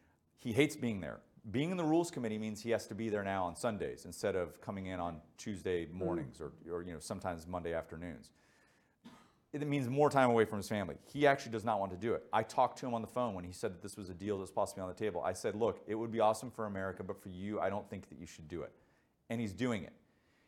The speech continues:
Speaker 1: And, and look, I personally, like, want him to do it. I don't, for him, I don't want him to have to do it. He's doing it. He does not want to do this. He's doing it because he understands the importance of it. He understands that his background as a Hill staffer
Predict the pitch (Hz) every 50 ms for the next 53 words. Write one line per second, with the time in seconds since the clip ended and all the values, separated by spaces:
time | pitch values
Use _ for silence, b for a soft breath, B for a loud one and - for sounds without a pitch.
0 | _ _ _ 110 117 - - 123 117 110 - - 127 110 - - 87 90 87 -
1 | - 151 147 - - - 113 85 78 78 76 - - 80 - - - - - -
2 | _ - 101 98 - 92 87 73 67 - 76 67 - - - - _ _ - 104
3 | 107 110 107 107 - - - - _ - - - 131 113 - - 143 143 127 113
4 | 107 98 95 90 92 92 92 82 87 110 98 87 78 80 78 - - - 85 73
5 | - b b b b b b b b - 147 151 131 110 98 120 156 170 170 151
6 | 127 110 98 - - - - _ _ _ _ _ _ _ _ _ _ _ _ _
7 | _ 107 123 123 131 131 - 120 131 135 143 - 131 127 117 101 95 107 101 85
8 | - - - - - 120 113 101 92 90 127 135 135 135 131 123 92 107 101 -
9 | 120 98 98 104 - - 120 120 127 123 - - 123 110 107 104 101 107 104 92
10 | - - 117 80 90 95 - - 92 82 87 87 - - 117 113 120 123 117 -
11 | - 117 107 101 104 - - 139 123 104 - 113 104 110 120 - - 131 123 123
12 | 113 104 90 95 90 104 117 104 - - 107 104 110 110 - 143 143